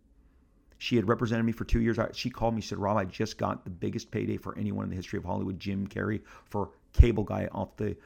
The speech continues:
success of Dumb and Dumber and Ace Ventura." She got him twenty million dollars up front. Broke the bank. And then, of course, Tom Cruise is gonna get that. Demi Moore got that for Striptease or something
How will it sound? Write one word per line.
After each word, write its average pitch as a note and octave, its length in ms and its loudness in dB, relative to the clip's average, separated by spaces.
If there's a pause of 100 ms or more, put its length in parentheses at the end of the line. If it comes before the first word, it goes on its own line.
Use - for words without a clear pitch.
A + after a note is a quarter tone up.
(140)
success - 400 -2
of G#2 100 -4
Dumb A#2 160 4
and A2 100 4
Dumber A#2+ 300 0
and G#2 80 0
Ace G#2+ 140 0
Ventura." A2+ 420 -2
She A2 160 -6
got G#2 140 0
him G2 100 -4
twenty B2+ 360 0
million A2 340 2
dollars G2+ 340 2
up - 100 -6
front. G2+ 200 -2 (500)
Broke B2+ 200 6
the A#2 60 0
bank. G2+ 300 0 (180)
And G2 140 -2
then, G2 80 -2
of G2 100 -6
course, G2 200 -4
Tom G2 200 -2
Cruise B2 220 4
is B2 80 0
gonna B2+ 160 4
get B2 140 2
that. A#2 240 0
Demi G#2 240 4
Moore A2+ 200 8
got A#2+ 220 4
that A#2 220 -2
for A2 80 -4
Striptease - 580 -2
or G2+ 60 -6
something A2+ 280 0